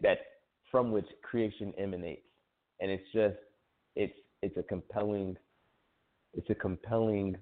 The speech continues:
thing and fascinating thing to try to grasp this God, what that means. People try to use God, and I think religion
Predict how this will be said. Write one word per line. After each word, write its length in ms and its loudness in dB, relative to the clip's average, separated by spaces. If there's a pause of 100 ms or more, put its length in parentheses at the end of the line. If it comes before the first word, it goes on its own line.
(280)
thing 420 6
and 160 -4
fascinating 760 2
thing 200 0
to 80 -6 (120)
try 200 4 (120)
to 300 0 (100)
grasp 540 4 (640)
this 140 -2 (160)
God, 400 4 (960)
what 180 -4
that 200 0
means. 400 -6 (1500)
People 200 4
try 180 6
to 80 0
use 440 4
God, 400 0 (380)
and 100 -4
I 80 0
think 260 -2
religion 640 -2